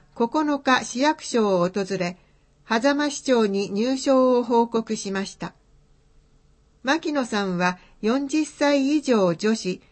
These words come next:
下肢障害の部の二十五メートル背泳ぎで銀メダル。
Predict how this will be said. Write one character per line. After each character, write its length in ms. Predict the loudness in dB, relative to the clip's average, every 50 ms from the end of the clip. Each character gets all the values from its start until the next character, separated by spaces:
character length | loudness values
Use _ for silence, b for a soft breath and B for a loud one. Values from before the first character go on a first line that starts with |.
| b b b b b _
下 160 | -2 -2 -2
肢 280 | -2 -4 -6 -2 0
障 200 | 2 2 2 2
害 260 | 2 2 2 2 2 2
の 140 | 0 0
部 160 | 0 0 -2 0
の 200 | -2 -2 -4 b b b _ -6
二 180 | -4 -4 -2
十 260 | 0 0 2 2 2 2
五 160 | 0 0 0
メ 200 | 2 2 0 0
ー 60 | 0
ト 120 | 0 -2 -2
ル 140 | -2 -2
背 200 | -4 -2 0 2
泳 300 | 2 4 4 4 4 2
ぎ 160 | 2 2 0 0
で 220 | 2 2 0 0
銀 280 | 0 -2 0 0 0 0
メ 160 | -2 -2 0
ダ 120 | 0 -2 -2
ル。 200 | -2 -6 -8